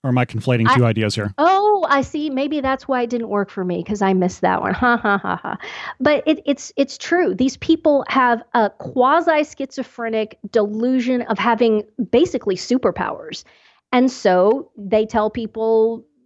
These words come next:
Speaker 2: "If you do this, then nobody can touch you." Ah, where can we draw a direct parallel? How about to the Islamic political system,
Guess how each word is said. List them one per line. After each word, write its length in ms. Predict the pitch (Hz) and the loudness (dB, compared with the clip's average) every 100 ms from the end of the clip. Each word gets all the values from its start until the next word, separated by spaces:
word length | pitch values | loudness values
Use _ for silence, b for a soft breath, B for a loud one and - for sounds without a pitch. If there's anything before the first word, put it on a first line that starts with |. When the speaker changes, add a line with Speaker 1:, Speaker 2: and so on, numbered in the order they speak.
| _ - | _ 0
Speaker 2:
"If 180 | 233 | 0
you 160 | 233 226 | 2 -2
do 220 | 214 226 | 0 -2
this, 440 | 202 302 415 - - | 2 2 0 -6 -4
then 300 | 220 233 220 | -2 0 2
nobody 320 | 220 226 233 | 2 2 -2
can 180 | 240 240 | -6 -4
touch 320 | 302 330 - | -2 -2 -2
you." 160 | 190 - b b _ | -6 -6 b b _
Ah, 360 | - 226 302 262 | 0 4 4 4
where 340 | 208 220 247 | 2 2 2
can 240 | 277 277 269 | 0 -2 -4
we 140 | 254 | -6
draw 500 | 214 247 269 269 214 | -2 0 2 2 2
a 60 | 220 | -2
direct 720 | 185 202 185 202 240 - - | -6 -6 -2 0 -2 -4 -18
parallel? 760 | - 294 349 262 - - - - _ _ _ | -6 0 2 0 -2 -8 -10 -16 _ _ _
How 320 | - - 285 | -10 0 2
about 460 | 359 190 185 233 - | 2 2 2 2 -2
to 160 | - 208 | -4 -2
the 200 | 220 226 - | -2 -4 2
Islamic 840 | 233 247 214 196 220 285 254 - | 2 2 -2 0 2 2 2 -2
political 480 | - 190 190 180 185 | -4 -2 0 -2 -4
system, 580 | 175 185 175 - - | -4 -4 -4 -6 -6